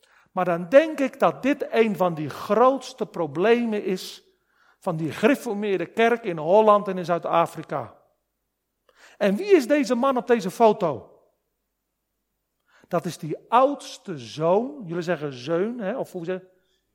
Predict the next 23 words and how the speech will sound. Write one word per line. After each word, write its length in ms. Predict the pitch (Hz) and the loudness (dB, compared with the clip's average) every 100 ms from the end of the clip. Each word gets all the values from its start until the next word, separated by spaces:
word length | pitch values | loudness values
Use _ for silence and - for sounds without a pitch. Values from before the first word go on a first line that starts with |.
| _ _ | _ _
Zeun, 600 | - 202 196 233 277 226 _ _ _ | 0 4 4 2 -4 -16 _ _ _
die 140 | 185 - | -10 4
oudste 480 | 233 285 - - | 6 4 -2 -8
zeun 540 | 175 - 196 240 262 240 _ _ _ | -6 0 2 2 -2 -10 _ _ _
in 220 | - 208 170 | 0 0 0
die 120 | 160 | -6
gelijkenis 880 | - 175 175 240 302 - 254 269 - | -2 -2 4 6 6 2 -8 -10 -8
van 160 | 208 | -8
die 140 | 165 - | -8 -12
twee 520 | - 226 247 262 254 - _ | -6 2 2 2 -6 -12 _
verloren 760 | _ 190 160 180 208 208 196 151 | _ -10 -2 2 4 4 2 -2
zeuns. 800 | 180 165 120 90 - - _ _ _ _ _ _ _ _ _ _ _ _ _ _ _ _ _ - | 0 0 -2 -14 -20 -20 _ _ _ _ _ _ _ _ _ _ _ _ _ _ _ _ _ -8
Die 160 | 175 | 0
jongste 540 | 190 349 427 - - 262 | 8 8 6 -6 -6 -2
zeun 420 | 233 277 285 254 | 6 6 6 6
leefde 500 | 254 262 220 196 254 | 6 6 0 -6 -6
in 160 | 226 | -4
de 140 | 202 196 | -2 0
wereld, 720 | 202 214 196 147 - - _ _ _ _ _ _ _ _ _ _ _ _ | 4 6 6 2 -6 -20 _ _ _ _ _ _ _ _ _ _ _ _
voor 180 | - 208 | -2 0
zijn 140 | 190 226 | 2 4
eigen 300 | 233 240 262 | 6 6 4
ek. 400 | 254 - - | 2 -2 -16